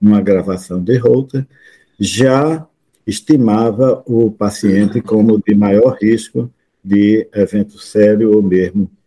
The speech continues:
de morte arrítmica. E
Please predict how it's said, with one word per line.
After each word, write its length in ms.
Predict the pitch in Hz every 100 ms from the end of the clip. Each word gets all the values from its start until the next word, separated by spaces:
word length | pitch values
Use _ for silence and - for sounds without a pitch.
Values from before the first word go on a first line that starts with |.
| _ _
de 160 | 92 98
morte 580 | 95 95 - - 98 - _
arrítmica. 720 | 110 101 90 - 82 - 76 _ -
E 560 | 131 151 160 156 131